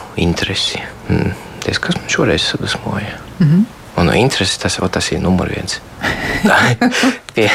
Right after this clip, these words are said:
Speaker 1: pie visas attīstības, es teiktu,
Speaker 2: Jā.
Speaker 1: vajag interesi.
Speaker 2: Tieši tā,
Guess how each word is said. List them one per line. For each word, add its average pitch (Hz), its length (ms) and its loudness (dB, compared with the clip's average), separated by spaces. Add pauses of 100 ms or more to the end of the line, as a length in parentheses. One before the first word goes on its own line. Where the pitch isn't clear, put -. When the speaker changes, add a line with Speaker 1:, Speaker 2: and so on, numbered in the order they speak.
Speaker 1:
pie 117 220 4
visas 120 440 0
attīstības, - 640 -2
es - 100 -6
teiktu, 85 400 0 (120)
Speaker 2:
Jā. 202 140 4
Speaker 1:
vajag 107 380 4
interesi. - 600 -4 (400)
Speaker 2:
Tieši 240 320 4
tā, 247 140 6